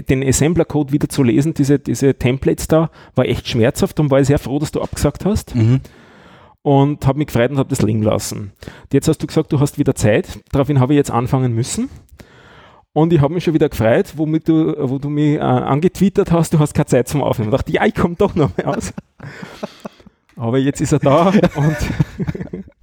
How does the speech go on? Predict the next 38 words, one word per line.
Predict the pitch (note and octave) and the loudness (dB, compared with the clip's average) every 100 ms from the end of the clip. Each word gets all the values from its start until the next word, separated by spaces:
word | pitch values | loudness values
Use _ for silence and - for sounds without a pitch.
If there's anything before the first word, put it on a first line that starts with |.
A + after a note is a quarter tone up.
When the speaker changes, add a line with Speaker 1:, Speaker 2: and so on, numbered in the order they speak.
| - - - - - - C#4+ C#4+ - - | -18 -12 -8 -6 -4 -2 0 -2 -6 -2
Speaker 2:
Na, | A#2+ | -2
zwei | - - G#2+ | 0 2 2
Chancen | - B2+ B2+ C#3+ | 2 -2 0 2
habe | B2+ | 2
ich | B2+ | 2
da | |
gegeben. | A#2+ G2 E2+ - | 2 0 -2 -4
Speaker 1:
Zwei | C3 B2+ | 0 4
Speaker 2:
Äh, | A#2+ | 4
Speaker 1:
Chancen | C#3 C3 | 2 0
hast | C3 | -2
du | C#3+ | -2
mir | B2 | 0
gegeben. | B2+ G#2 - | 0 0 -6
Speaker 2:
ja. | - - | -16 -2
Speaker 1:
Den | F3 | 0
ersten | D3+ G#3 - A#3+ | 2 0 2 0
Teil | G3 | 2
habe | F#3+ | 0
ich | - | 0
zusammengebracht. | C3 C3+ A3 - - - - - _ _ - | -2 -2 -6 -8 -16 -20 -20 -20 _ _ -6
Also | C3 C3 | -2 0
dieses | D3+ D3 C#3 | 2 2 4
Label | C3+ F3 | 2 2
Goto | F#3+ D#3+ D#3+ F3 | 0 -2 0 -2
und | D#3+ D#3 | -2 -4
If | D#3+ | -4
Goto | D#3 D3+ D#3 | -4 -4 -6
funktionieren | C#3+ - C3+ B2+ C#3 | -8 -8 -4 -2 -2
Speaker 2:
Mhm. | |
Speaker 1:
mittlerweile. | C3+ A2 C3+ F3 B3+ - - - - - | 2 4 4 2 -4 -12 -20 -20 -20 -14
Und | - D#3 | -4 -4
vom | - E3 | -2 -4
zweiten | - B2+ D3+ G3+ F#3 | 0 0 0 -2 0
Teil | D#3 F3 | 2 2
funktioniert | - - - E3 D3+ E3+ E3 - | 0 -6 -6 -4 0 2 2 4
Simple | C3+ C3 A2+ | 2 2 2
Function. | G#2+ G#2+ - G2+ | 0 -4 -10 -12